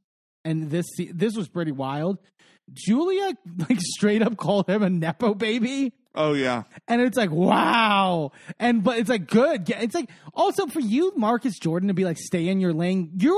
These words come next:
Speaker 1: on these women's show. This is their fucking show that you are fucking co-opting right now. <laughs> So, like, stay in your fucking lane, dude. I, well, this is where I need Nene Leakes to be like, fucking, like,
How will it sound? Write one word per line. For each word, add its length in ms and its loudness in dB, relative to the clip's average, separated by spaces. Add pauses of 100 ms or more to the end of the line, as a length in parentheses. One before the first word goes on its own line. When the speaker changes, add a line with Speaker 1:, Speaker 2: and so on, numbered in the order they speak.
(140)
Speaker 1:
on 340 0
these 280 0
women's 320 0
show. 580 -4 (760)
This 140 2
is 200 0
their 320 0
fucking 400 0
show 440 -2
that 180 -6
you 760 2 (280)
are 120 0
fucking 360 -2
co-opting 480 -4
right 160 -12
now. 300 -6
<laughs> 40 -20 (400)
So, 140 4
like, 320 0 (440)
stay 340 0
in 120 0
your 300 4
fucking 400 0
lane, 220 -2
dude. 380 -4 (680)
I, 160 2
well, 280 -2
this 200 2
is 100 2
where 180 4
I 120 2
need 220 2
Nene 380 0
Leakes 360 -4
to 80 0
be 180 -2
like, 280 -6 (280)
fucking, 600 0
like, 200 -2